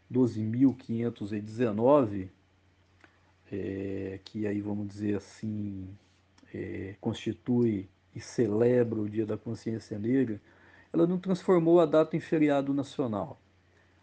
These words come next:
Assim, os governos de cada estado e de cada município do Brasil devem optar por ser feriado ou não. Segundo uma pesquisa do jornalista Laurentino Gomes,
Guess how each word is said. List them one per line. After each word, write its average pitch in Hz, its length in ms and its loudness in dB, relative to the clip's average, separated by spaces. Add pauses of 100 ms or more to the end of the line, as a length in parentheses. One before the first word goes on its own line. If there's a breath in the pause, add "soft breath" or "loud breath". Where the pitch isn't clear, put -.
Assim, - 320 -4
os 113 100 -4
governos 113 540 0
de 107 100 -10
cada 110 420 -2
estado 107 560 -4
e 101 40 -8
de 104 100 -12
cada 107 240 -2
município 107 460 -6
do 123 80 -2
Brasil 131 340 0
devem 165 300 2
optar 175 540 0
por 160 140 -6
ser 160 220 -2
feriado 139 680 0
ou 156 200 2
não. 107 320 -2 (1160 soft breath)
Segundo 127 380 2
uma 135 160 4
pesquisa 117 1080 2
do 110 140 -4
jornalista 113 640 0
Laurentino 110 600 -2
Gomes, 117 760 0